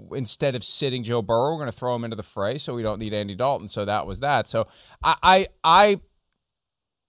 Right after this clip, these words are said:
there, there's, there's just this strange malaise and disrespect as it relates to Andy Dalton, and, and that plays into the Bears' hands,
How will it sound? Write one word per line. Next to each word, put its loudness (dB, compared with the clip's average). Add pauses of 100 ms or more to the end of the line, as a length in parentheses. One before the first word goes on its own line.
(800)
there, 4
there's, 0
there's 0
just -4
this -4
strange -2 (360)
malaise 2
and -6
disrespect -4
as -8
it -8
relates -4
to -8
Andy -6
Dalton, -4
and, -10
and -6
that 0
plays -4
into -10
the -6
Bears' -6
hands, -8